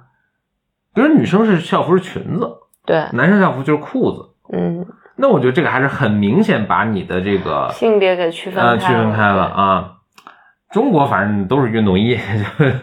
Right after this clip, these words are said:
Speaker 2: 对，都是特丑的运动衣。
Speaker 1: 啊，也并不，就你即使发育了，你也看不出你的身材。我觉得他们的校服就，就是比如说那个，就新加坡大家可能不熟悉，但是大家可能日本的校服大家可能是看片儿比较多嘛，可能比较熟悉的，就是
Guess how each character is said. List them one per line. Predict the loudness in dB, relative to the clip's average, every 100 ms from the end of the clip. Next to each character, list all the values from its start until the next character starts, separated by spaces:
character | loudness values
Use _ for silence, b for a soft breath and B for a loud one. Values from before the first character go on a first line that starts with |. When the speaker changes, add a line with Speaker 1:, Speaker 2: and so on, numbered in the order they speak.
| 0
Speaker 2:
对， | 2 4
都 | 4
是 | 2
特 | 2 2 2
丑 | 0 -2 -2
的 | 0
运 |
动 | 2 2 2
衣。 | 2
Speaker 1:
啊， |
也 | 0 -2 -8 -2
并 | 0 0
不， | -4 -6 -18 _ _ _ _ _ _ _ _
就 | -2
你 | 0 0
即 | 0 -2
使 |
发 | -2 -2 0
育 | -2
了， | -4 -6
你 | -4
也 | -4
看 | -4 -6
不 | -6
出 | -6
你 | -8 -6
的 | -8
身 | -6 -6
材。 | -6 B B 0
我 | 2
觉 |
得 | 2
他 | 0 2
们 | 2
的 |
校 | 2 2
服 | -2 -2
就， | -4
就 | 0 0
是 | 0
比 | 0
如 | 0
说 | 0
那 | 0 0
个， | 2 0 -2 -8 b b b b b b _
就 | -8
新 | -2
加 | 0
坡 | 2
大 | 0
家 |
可 | -2
能 | -6
不 |
熟 | -8 -8
悉， | -4 0
但 | 0
是 | 0
大 | -2
家 |
可 | -4
能 | -6 -4
日 | 0 2
本 | 0
的 | -2
校 | -6 -8
服 |
大 | -6 -6
家 |
可 | -8 -10
能 |
是 | -10 -10 -12 _ _ -12
看 | -6 -4
片 | -2
儿 | -2
比 | -4
较 |
多 | -4 -4
嘛， | -4
可 | -6
能 | -10
比 | -12
较 |
熟 | -12 -14
悉 | -12
的， | -10
就 | -6
是 | -4 -4 -6